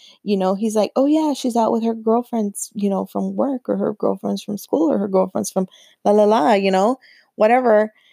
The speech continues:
And he's here and, you know, he's here covering for me. And I'm out there, you know, with the dick in my mouth. So that's exciting too. Um, to think of it li-, like that, to s-,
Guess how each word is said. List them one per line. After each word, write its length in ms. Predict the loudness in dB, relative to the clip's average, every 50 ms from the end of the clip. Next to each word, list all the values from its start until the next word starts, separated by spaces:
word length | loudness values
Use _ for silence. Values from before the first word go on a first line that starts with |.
| _ _ _ _ -4
And 540 | -2 0 2 2 0 0 -2 -4 -4 -4
he's 420 | -4 -4 -4 -4 -6 -6 -8 -8 -8
here 720 | -8 -6 -4 -2 -2 -2 -2 -2 -2 -2 -4 -4 -8 -10 _ _ _ _ _ -8
and, 480 | -4 -4 -2 -2 -4 -4 -6 -8 -12 _ _ _ -8
you 180 | -4 -2 0
know, 460 | 0 0 -2 -2 -4 -4 -6 -8 -10 -12 -16 _ _ _ _ _ -20 -20 _ _ _ _ _ _ _ _ _
he's 240 | -2 -2 -2 -2 0
here 240 | 0 0 0 0 -2
covering 420 | -2 0 0 2 2 2 0 0
for 200 | 0 0 0 2
me. 320 | 2 2 2 2 0 -2 -4 _ _ _ _ _ _ _ _ _ _ _ _ _ _ _
And 500 | 0 2 2 2 2 2 0 0 0 0
I'm 80 | 0 0
out 180 | 0 -2 0 0
there, 320 | 0 2 2 2 0 0
you 240 | -2 -2 -2 -2 -2
know, 380 | -2 -2 -2 -2 -4 -4 -4 -4
with 100 | -2 -2
the 80 | 0
dick 200 | 0 0 0 2
in 60 | 2 2
my 80 | 2 2
mouth. 360 | 2 2 0 -2 -4 -6 -8
So 640 | -4 0 2 2 4 4 6 6 4 4 2 -2 _ _ _ _ _ -8
that's 240 | -6 -6 -6 -6 -8 -8
exciting 600 | -8 -4 -2 0 0 0 0 -2 -2 -4 -6 -6
too. 400 | -2 2 2 4 4 2 0 -4 _ _ _ _ _ _ _ _ _ _ _ _ _ _ _ -20 -20 -10 -4
Um, 500 | -2 -2 0 0 -2 -4 -6 -8 -12 -14 -6 -4
to 100 | -4 -2
think 200 | -2 -2 -2 -2
of 120 | -2 0
it 140 | 0 0 0
li-, 100 | 0 -2 -2 -4 -4
like 260 | -2 0 0 0 -2 -6
that, 260 | -10 -10 -10 -12 -14
to 80 | -16 -16
s-, 140 | -16 -16